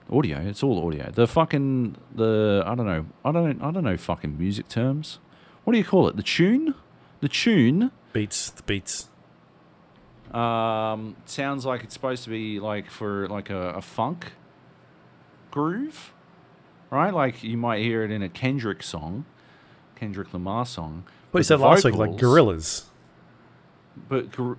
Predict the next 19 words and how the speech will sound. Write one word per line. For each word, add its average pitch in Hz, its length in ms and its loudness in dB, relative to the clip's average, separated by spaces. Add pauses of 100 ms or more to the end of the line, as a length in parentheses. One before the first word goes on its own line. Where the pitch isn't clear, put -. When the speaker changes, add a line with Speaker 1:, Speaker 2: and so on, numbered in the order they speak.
Speaker 1:
like, 139 200 0
the 123 80 -2
vocals 113 580 2
sound 120 240 -2
like 113 180 -2
they're 110 120 -2
from, 104 400 -4
like, 101 260 -4
a, 95 920 -2
like, 90 260 -4
a 90 200 -2
fucking, 85 720 -6 (1800)
a 95 80 -4
nineties 92 1200 -6 (100)
Aussie, 87 600 -4 (920)
uh, 80 800 -2
alt 98 340 -2
rock 85 360 -8 (420)
band. 71 440 -8